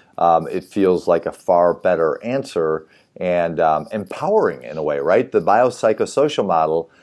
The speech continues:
suggests you have some agency over this pain. And, and that, I would imagine, to a lot of your patients and a lot of mine, uh, it must come as a great relief, just the idea of it.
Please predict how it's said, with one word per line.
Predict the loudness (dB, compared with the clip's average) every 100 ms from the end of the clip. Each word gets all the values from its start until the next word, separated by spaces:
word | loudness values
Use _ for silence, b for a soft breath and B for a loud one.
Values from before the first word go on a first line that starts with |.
| b
suggests | -12 -4 2 2 0 -8 -18 -16 -2
you | 0
have | 0 -2
some | -6 -8 -2
agency | 0 0 -4 -6 -6 -6
over | -2 -2 -2
this | -4 -6
pain. | -8 -12 -12 -14 -14
And, | -8 -6 -4
and | -4 -2 2
that, | 2 2
I | -2
would | 0
imagine, | -2 0 2 2 -2 -6
to | -2
a | 0
lot | 2 2
of | 0
your | -4
patients | -2 -4 -4 -8 -8
and |
a | -2
lot | 0 0
of |
mine, | 0 0 0 -4 b b b b -4
uh, | 0 0 0 -4
it | -8 -10
must | -2 0 0 -4
come | -4 -2 -2
as | -4 -6
a |
great | -8 -10 -4 0 2 0
relief, | -6 -4 -2 -4 -8 -6
just | -6 -2
the | 0 0
idea | 0 -6 -4 2 2
of | 0 -6
it. | -12